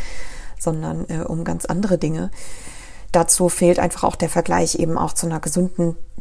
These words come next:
Darmflora. Dafür müsste man erstmal definieren, wie sieht eigentlich eine gesunde <laughs> Mikrobiomzusammensetzung wirklich aus.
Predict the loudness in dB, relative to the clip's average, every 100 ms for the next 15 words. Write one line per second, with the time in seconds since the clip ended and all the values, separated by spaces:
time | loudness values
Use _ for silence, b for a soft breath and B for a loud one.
0 | 0 2 4 2 2 2 2 0 -2 -10
1 | -12 -12 -8 0 2 2 2 2 2 0
2 | -2 -2 -2 -4 -4 -2 -2 -2 0 0
3 | 0 0 -2 -2 -2 -2 0 4 4 2
4 | -2 -4 0 2 2 2 2 2 0 -2
5 | -2 0 0 0 0 0 0 0 -2 -2
6 | 0 2 2